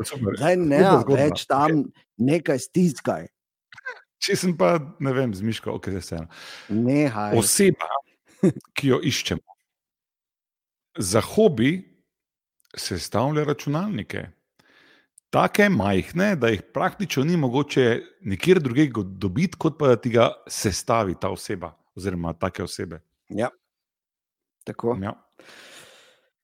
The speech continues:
Speaker 1: Ob
Speaker 2: Res
Speaker 1: tem
Speaker 2: je,
Speaker 1: bi
Speaker 2: ne, bi
Speaker 1: rekel, da
Speaker 2: zdaj
Speaker 1: že od
Speaker 2: kazano,
Speaker 1: prej sem bil
Speaker 2: očitno, ne.
Speaker 1: tehnično podkovan, ne, ja, ampak, em,
Speaker 2: Ja, ja,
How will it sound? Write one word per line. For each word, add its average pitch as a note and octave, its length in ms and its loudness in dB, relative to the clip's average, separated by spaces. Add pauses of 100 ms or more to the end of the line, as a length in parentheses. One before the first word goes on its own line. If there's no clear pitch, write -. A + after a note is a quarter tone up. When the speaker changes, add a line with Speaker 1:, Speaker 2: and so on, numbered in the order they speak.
(180)
Speaker 1:
Ob - 120 2
Speaker 2:
Res A3+ 120 4
Speaker 1:
tem F#3+ 100 10
Speaker 2:
je, G3 80 8
Speaker 1:
bi E3 60 10
Speaker 2:
ne, D#3 60 10
bi F#3+ 60 10
Speaker 1:
rekel, F3 120 4
da C#3 80 6
Speaker 2:
zdaj A#2 60 8
Speaker 1:
že C#3 100 6
od D#3 60 8
Speaker 2:
kazano, E3 200 2
Speaker 1:
prej D#3+ 60 8
sem D3+ 40 8
bil C3 120 6
Speaker 2:
očitno, C3+ 360 2
ne. D3 60 2
Speaker 1:
tehnično A2 680 -2
podkovan, C#3 560 0
ne, G#2 140 0 (280)
ja, G#2+ 220 -2 (400)
ampak, G2 400 -6
em, F#2+ 380 0
Speaker 2:
Ja, F#2+ 40 -4
ja, F#2+ 80 -6